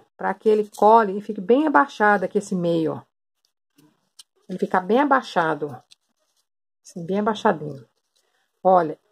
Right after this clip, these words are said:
esse lacinho aqui, gente, me sustentou durante muitos anos, viu? E não era com tecido de brilho assim, não.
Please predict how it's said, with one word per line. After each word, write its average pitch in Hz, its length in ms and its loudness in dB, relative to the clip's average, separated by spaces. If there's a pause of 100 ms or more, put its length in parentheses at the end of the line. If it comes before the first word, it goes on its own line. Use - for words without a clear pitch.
esse 214 260 0
lacinho 214 440 0
aqui, 185 340 -4
gente, - 600 -8 (1200)
me 208 100 0
sustentou 208 640 2
durante 208 340 0
muitos 240 440 0
anos, 185 300 2
viu? 247 280 2 (920)
E 196 120 2
não 262 160 4
era 269 200 8
com 277 120 0
tecido 262 440 2
de 262 80 2
brilho 240 340 4
assim, 240 220 0
não. 208 440 4